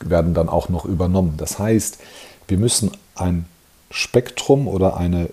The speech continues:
eine Struktur schaffen, in der für jeden ersichtlich ist, was er zum, zur Zielerreichung leistet und seinen eigenen Impact begreift. Dann haben Sie auch dieses Purpose-Thema nicht mehr. Dann haben Sie nicht mehr das Thema,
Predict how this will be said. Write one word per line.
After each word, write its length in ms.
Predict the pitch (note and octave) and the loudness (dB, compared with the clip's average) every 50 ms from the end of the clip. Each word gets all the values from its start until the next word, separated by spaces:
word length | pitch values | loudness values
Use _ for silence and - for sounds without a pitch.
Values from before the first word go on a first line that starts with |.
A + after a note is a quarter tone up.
| - _ _ _ _ _ - | -10 _ _ _ _ _ -2
eine 180 | - E2+ E3 D#3+ | 0 0 0 -2
Struktur 600 | - - - - F3+ - - C#3 - B2+ D3 D3 | -4 -4 -4 -4 -4 -4 -6 -4 0 0 0 0
schaffen, 520 | - - - D3+ C#3+ - - F3 F#3+ D#3+ - | 0 -4 -4 -6 -4 -4 -4 -4 -4 -4 -4
in 220 | G#2 F#2 F#2 F2 | -4 -2 -2 0
der 360 | D#2 F#2+ F#2+ G2 G#2 B2 B2 - - _ _ _ _ _ _ _ _ _ - | 2 2 2 2 2 -2 -6 -10 -14 _ _ _ _ _ _ _ _ _ -20
für 200 | - - - - | -18 -10 -6 -4
jeden 560 | F2 E2 F2+ G#2 C3 E3 G3 F#3+ G3 E3+ D#3+ - - | -4 0 2 4 6 6 6 6 4 0 -2 -2 -4
ersichtlich 720 | G#2+ G#2 G2 F2+ E2+ - - - - D2+ D2 - - - | -2 0 0 0 -2 -4 -6 -10 -12 -12 -12 -12 -12 -12
ist, 320 | D#2 D2+ - - - - - - - - _ _ _ _ _ _ - | -10 -10 -10 -10 -12 -16 -20 -20 -20 -20 _ _ _ _ _ _ -2
was 300 | E2+ F2 E2+ - - - - | -2 0 0 -2 -4 -4 0
er 320 | G#2 G#2 A2 A#2+ D#3+ F#3 E3+ | 2 2 2 2 0 -4 -4
zum, 300 | - - - F#2+ F2+ D#3+ - _ - _ _ _ _ _ - | -4 -2 -2 -2 -2 -4 -6 _ -20 _ _ _ _ _ -10
zur 280 | - - - - D#2+ | -6 -6 -4 -4 -4
Zielerreichung 760 | - - - - - - G2 F2+ E2 F2 F2 E2 - - E2 D#2 | -2 2 2 2 2 0 0 0 0 0 0 0 0 -2 -2 0
leistet 640 | D#2 E2 E2+ F#2+ A2 G#2 - - - F#3+ F#3+ - - - - - - - - - _ - | 0 0 0 0 0 0 0 0 -2 -2 -4 -4 -10 -20 -20 -20 -20 -20 -20 -14 _ 2
und 200 | C#3+ D#3+ E3 - | 2 2 2 2
seinen 340 | - A#2+ A#2+ C3 B2+ A#2+ - - | 0 2 2 2 2 0 0 -2
eigenen 500 | - C3 D#3 F#3 F3+ F3 D#3 D3 C#3+ - - - | 0 2 4 4 4 4 2 2 -2 -4 -6 -2
Impact 680 | C#3 D3+ F3 E3 - - - C#3 C3+ - - - - - _ _ _ - | 2 2 2 2 0 0 0 2 0 0 -4 -10 -14 -14 _ _ _ 2
begreift. 680 | G2+ F#2+ - F#2 E2+ F#2 F#2+ E2 D2 - - - - - _ _ _ _ _ _ _ _ _ - - - - _ - - - - | 2 2 2 2 0 0 0 0 -2 -6 -10 -14 -18 -20 _ _ _ _ _ _ _ _ _ -20 -20 -20 -20 _ -20 -12 -4 -2
Dann 140 | G#2+ G2 | 0 2
haben 160 | G#2+ C#3 D3+ C3 | 4 4 4 6
Sie 80 | A2+ | 4
auch 80 | G#2 F#2 | 4 2
dieses 260 | - G#2+ F#2 F#2 - | 2 2 2 0 0
Purpose-Thema 640 | - - G3 A3+ - - - - - F2 D2+ C#2+ D2 | 0 0 0 0 0 -2 -4 -2 -4 -4 -4 -4 -4
nicht 300 | - - - - - - | -6 -6 -10 -10 -12 -12
mehr. 80 | - - | -10 -6
Dann 200 | - F2 E2+ F#2+ | -4 -4 0 2
haben 180 | C3 E3+ F3+ | 2 2 2
Sie 100 | B2+ A#2 | 2 0
nicht 160 | G#2 G2 - - | -2 -2 -4 -2
mehr 80 | G2 | -2
das 220 | F2 F#2 - - - | 0 0 -2 -4 -2
Thema, 320 | - G2+ F#2 F#2+ G2 | 0 2 2 2 2